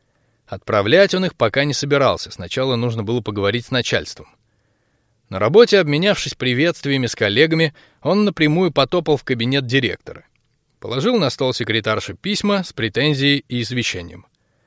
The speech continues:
«Зарегистрируй получение». И направился к директорской двери. «Ты куда, Егор?» пискнула секретарша, поперхнувшись шоколадкой. Постучав, не стал дожидаться реакции и открыл дверь. Директор, мужчина лет тридцати пяти, с уставшим взглядом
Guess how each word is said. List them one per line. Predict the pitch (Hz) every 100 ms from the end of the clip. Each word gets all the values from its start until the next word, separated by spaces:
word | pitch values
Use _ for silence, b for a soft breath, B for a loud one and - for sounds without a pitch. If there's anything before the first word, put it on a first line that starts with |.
| _ _ _ _
«Зарегистрируй | 101 135 160 170 190 208 170
получение». | 139 135 - 104 85 - _ _ _ _ _
И | 127
направился | 127 110 120 156 160 -
к | 156
директорской | 120 113 107 - 113 - 117
двери. | 107 87 - _ _ _ _ _ _ _ _ _
«Ты | 120
куда, | - 165 269 285
Егор?» | 175 196 285 123 - _ _ -
пискнула | 123 - 113 104
секретарша, | 107 110 101 156 170 -
поперхнувшись | - 147 135 117 135 123 139
шоколадкой. | - 117 123 104 76 - - _ _ _ _ _ _ _ _ _ _
Постучав, | - - 208 - 254 -
не | 220
стал | - 196 139
дожидаться | 120 131 127 120 123
реакции | 110 151 190 - 226
и |
открыл | 135 - 143 139
дверь. | 123 90 - _ _ _ _ _ _
Директор, | 107 120 190 220 - 202
мужчина | 151 135 - 175 175
лет | 151 147
тридцати | - 143 120 123 123
пяти, | 107 95 160 175
с | 117
уставшим | 113 - 127 - 113
взглядом | 92 98 127 156 143 131